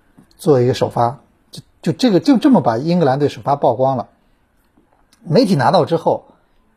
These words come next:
英格兰的媒体拿到之后，毫不犹豫地把它发在了自己的报纸上，英国的报纸。然后呢，这个对手不就知道了吗？还好对手是巴拿马队啊，不是什么强队啊，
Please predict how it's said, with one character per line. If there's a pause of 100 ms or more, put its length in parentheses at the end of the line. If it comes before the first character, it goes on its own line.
(120)
英
格
兰
的
媒
体
拿
到
之
后，
毫
不
犹
豫
地
把
它
发
在
了
自
己
的
报
纸
上， (640)
英
国
的
报
纸。 (1040)
然
后
呢， (560)
这
个 (320)
对
手
不
就
知
道
了
吗？
还
好
对
手
是
巴
拿
马
队
啊，
不
是
什
么
强
队
啊，